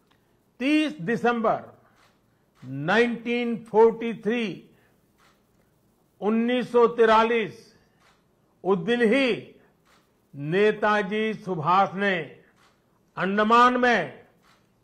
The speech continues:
तिरंगा फहराकर भारत की आजादी का बिगुल फूंका था। इस घटना के पचहत्तर वर्ष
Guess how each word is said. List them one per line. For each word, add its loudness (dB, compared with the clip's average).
तिरंगा 2
फहराकर 0
भारत 2
की -6
आजादी 0
का 0
बिगुल 0
फूंका -10
था। -18
इस -4
घटना 2
के 4
पचहत्तर -2
वर्ष 0